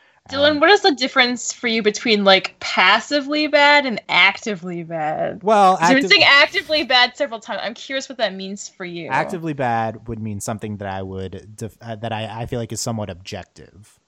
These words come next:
Speaker 2: Um, and pa-
Speaker 1: Okay.
Speaker 2: and something I just think is bad is more,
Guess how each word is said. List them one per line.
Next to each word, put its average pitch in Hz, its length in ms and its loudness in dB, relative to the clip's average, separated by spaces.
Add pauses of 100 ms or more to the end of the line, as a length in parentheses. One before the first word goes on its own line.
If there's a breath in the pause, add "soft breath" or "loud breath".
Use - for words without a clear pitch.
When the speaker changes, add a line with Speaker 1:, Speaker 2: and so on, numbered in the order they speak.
Speaker 2:
Um, 85 580 -16
and 101 180 -14
pa- - 260 -6
Speaker 1:
Okay. 220 100 -2 (140)
Speaker 2:
and 196 100 -12
something 117 260 -8
I 110 100 -6
just 104 200 -12
think 110 100 -12
is 90 140 -14
bad 85 300 -14
is 85 120 -18
more, 90 240 -14